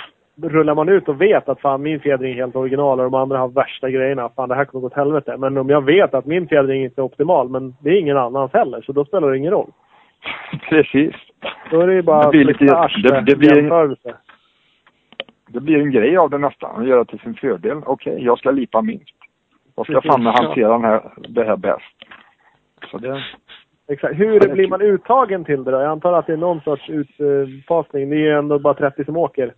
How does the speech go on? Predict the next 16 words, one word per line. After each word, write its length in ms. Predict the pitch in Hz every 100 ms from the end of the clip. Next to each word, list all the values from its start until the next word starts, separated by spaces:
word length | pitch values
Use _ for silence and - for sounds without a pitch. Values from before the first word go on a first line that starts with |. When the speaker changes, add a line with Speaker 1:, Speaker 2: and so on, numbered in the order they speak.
| _ _ _ _ _ _ _ _ _ _ - - -
Speaker 2:
Det 280 | 120 156 160
är 640 | 143 156 147 143 131 110 - -
P 140 | 151 151 -
C 180 | 170 -
Patrik, 640 | 113 87 - 151 - - - -
som 140 | 135
han 80 | 139
heter 200 | 127 113
nu 120 | 117
för 80 | 110
tiden. 300 | - 104 78 -
Speaker 1:
Ja, 300 | - - 160
Speaker 2:
Gamla 180 | 165 196
Speaker 1:
men 100 | 214
Speaker 2:
Honda 280 | 110 - -
Patrik. 400 | - 87 120